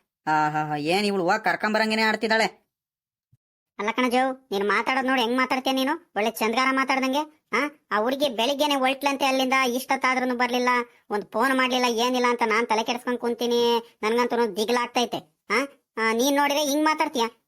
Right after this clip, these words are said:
Speaker 2: ಹಂಗಾರೆ ತವ್ರ ಮನೆಗೆ ಅಪರೂಪಕ್ಕೆ ಬರ್ತಿರೋ ಹುಡುಗಿಗೆ ನಾನ್ ಕಾಯ್ಕೊಂಡ್ ಕೂತ್ಕೊಳ್ಳೋದ್ ಬೇಡ ಅಂತೀಯ? ಆ, ನೋಡ್ ನೀನ್ ಮಾತಾಡೋದ್ ನೋಡ್ ಹೆಂಗ್ ಮಾತಾಡ್ತೀಯ ನೀನು.
Speaker 1: ನೋಡ್ದೇನ ಈ ಅಜ್ಜಿ ಮಾತಾಡೋದ್ ಹೆಂಗ್ ಮಾತಾಡ್ತಾಳಂತ? ಹಂಗಾರೆ ನಿನ್ ಒಬ್ಳಿಗೇನೆ ಮಗಳು, ನನ್ಗಲ್ವಾ? ಆ,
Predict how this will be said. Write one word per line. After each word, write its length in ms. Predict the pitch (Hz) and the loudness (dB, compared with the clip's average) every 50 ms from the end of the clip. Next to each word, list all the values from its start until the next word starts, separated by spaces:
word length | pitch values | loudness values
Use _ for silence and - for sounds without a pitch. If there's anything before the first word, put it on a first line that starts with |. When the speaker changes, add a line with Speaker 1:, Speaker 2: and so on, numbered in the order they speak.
| _ - | _ -6
Speaker 2:
ಹಂಗಾರೆ 460 | 240 262 269 285 302 302 302 285 262 | -2 0 0 0 2 2 2 0 0
ತವ್ರ 240 | 254 - 247 277 294 | 0 -2 0 0 2
ಮನೆಗೆ 240 | 294 302 311 302 277 | 2 2 2 2 0
ಅಪರೂಪಕ್ಕೆ 420 | 240 - 294 302 294 294 302 285 | -2 -2 -4 -6 -2 -2 0 0
ಬರ್ತಿರೋ 280 | 302 285 294 302 302 285 | 0 0 0 0 0 0
ಹುಡುಗಿಗೆ 440 | 277 294 294 294 285 294 311 311 | 0 0 0 -2 0 0 0 2
ನಾನ್ 160 | 302 285 285 269 | 2 0 0 0
ಕಾಯ್ಕೊಂಡ್ 320 | 240 240 254 330 311 302 | -2 -4 -2 -2 -2 -2
ಕೂತ್ಕೊಳ್ಳೋದ್ 320 | 320 311 - 330 320 311 | -4 -2 0 0 0 2
ಬೇಡ 140 | 302 311 294 254 | 2 0 0 0
ಅಂತೀಯ? 240 | 226 226 - 214 208 214 _ _ _ _ - | -2 -2 -2 -4 -4 -4 _ _ _ _ -4
ಆ, 160 | 233 269 320 | -2 -2 -2
ನೋಡ್ 300 | 311 254 226 247 320 330 | -2 0 0 2 2 2
ನೀನ್ 180 | 320 311 269 233 | 2 2 2 2
ಮಾತಾಡೋದ್ 400 | 214 226 285 294 330 320 311 262 | 2 0 0 0 0 0 0 0
ನೋಡ್ 180 | 262 277 302 262 | 2 0 2 2
ಹೆಂಗ್ 180 | - 262 294 | 2 0 0
ಮಾತಾಡ್ತೀಯ 400 | 294 294 294 302 294 285 320 302 | 0 0 0 0 -2 0 0 0
ನೀನು. 180 | 302 294 277 214 - _ _ _ _ _ _ _ _ _ _ _ _ _ _ _ _ _ _ _ _ _ - | 0 0 -2 -4 -6 _ _ _ _ _ _ _ _ _ _ _ _ _ _ _ _ _ _ _ _ _ -4
Speaker 1:
ನೋಡ್ದೇನ 240 | 190 185 175 185 180 | -4 -2 0 0 0
ಈ 120 | 175 170 | 0 2
ಅಜ್ಜಿ 240 | 165 170 165 165 190 | 2 0 0 0 0
ಮಾತಾಡೋದ್ 400 | 170 165 165 170 190 185 175 160 | 0 2 0 0 0 -2 0 0
ಹೆಂಗ್ 180 | 170 175 190 190 | 0 2 2 2
ಮಾತಾಡ್ತಾಳಂತ? 540 | 185 175 185 175 175 180 175 180 165 - 160 160 202 - _ _ _ - - | 2 2 0 0 2 2 2 0 0 0 -2 -2 -2 -4 _ _ _ -8 -4
ಹಂಗಾರೆ 280 | 175 185 196 208 214 | -2 0 0 2 2
ನಿನ್ 180 | 208 202 196 180 | 0 0 0 0
ಒಬ್ಳಿಗೇನೆ 380 | 185 185 196 233 226 233 226 226 | 0 0 0 0 0 0 0 0
ಮಗಳು, 520 | 214 220 208 220 233 240 233 226 - _ - | 0 0 0 2 0 0 0 -2 -8 _ -2
ನನ್ಗಲ್ವಾ? 760 | 190 214 220 214 226 254 269 208 160 190 _ _ _ _ - | -2 0 0 0 2 2 2 0 0 -4 _ _ _ _ -4
ಆ, 40 | 175 | -2